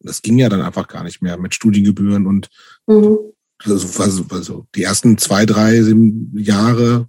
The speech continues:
Speaker 1: oder Semester war eher so, boah, ich muss erst mal gucken, was hier, was ich überhaupt machen kann und muss und dann, ach nee.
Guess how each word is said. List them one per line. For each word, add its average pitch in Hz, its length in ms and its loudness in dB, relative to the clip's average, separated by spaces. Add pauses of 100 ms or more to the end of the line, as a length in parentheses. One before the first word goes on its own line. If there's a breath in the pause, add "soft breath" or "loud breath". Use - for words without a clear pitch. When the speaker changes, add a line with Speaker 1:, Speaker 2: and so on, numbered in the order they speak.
Speaker 1:
oder 98 240 -6
Semester 107 460 -4
war 113 140 -4
eher 110 140 -4
so, 113 260 -4 (460)
boah, - 160 -20
ich - 80 -20
muss 107 80 -10
erst - 120 -12
mal 104 60 -6
gucken, 104 280 -6
was 92 120 -8
hier, 95 280 -6
was 95 120 -6
ich 104 60 0
überhaupt 98 180 2
machen 101 380 0
kann 113 420 0
und 104 120 -2
muss 117 420 -2
und 104 180 0
dann, 95 120 -4
ach - 160 -12
nee. 110 380 -2